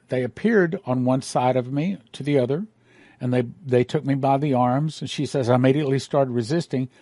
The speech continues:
but against them I had absolutely no power. I could not resist. They did whatever they wanted to do with me."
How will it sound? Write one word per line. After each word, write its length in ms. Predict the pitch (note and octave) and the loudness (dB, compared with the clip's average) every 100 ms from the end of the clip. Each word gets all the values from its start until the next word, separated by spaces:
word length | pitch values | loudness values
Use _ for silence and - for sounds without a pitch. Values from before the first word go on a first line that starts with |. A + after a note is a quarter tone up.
| _ _ - | _ _ -2
but 160 | A#2 | 0
against 340 | A2+ A#2+ B2+ - | 0 0 -2 -2
them 180 | D3 C#3 | 0 0
I 60 | |
had 240 | A#2 B2+ B2 | 2 2 2
absolutely 800 | C#3+ C#3+ B2+ - C#3 C3+ B2 A#2 | 2 2 0 -6 -4 -2 -2 -2
no 220 | A#2 A2 | -2 -6
power. 500 | - C3+ G3 A3+ - _ _ _ _ - | -6 -4 -2 -4 -8 _ _ _ _ -8
I 140 | G#2 | -8
could 260 | - G2 G2+ | -8 -10 -6
not 180 | B2 | -6
resist. 540 | D#3+ A2+ C3+ G#3+ - - _ _ _ _ | -4 -2 0 -2 -4 -14 _ _ _ _
They 220 | A2 A#2 | -2 0
did 300 | G#2+ B2 B2 | 2 4 4
whatever 340 | A2 A#2+ A#2+ A#2+ | 4 2 4 2
they 100 | A#2+ | 2
wanted 320 | B2 A#2+ A2 | 0 0 -2
to 80 | G#2 | -2
do 200 | C3 A3+ | 0 0
with 180 | F3 | -2
me." 140 | G2 | -8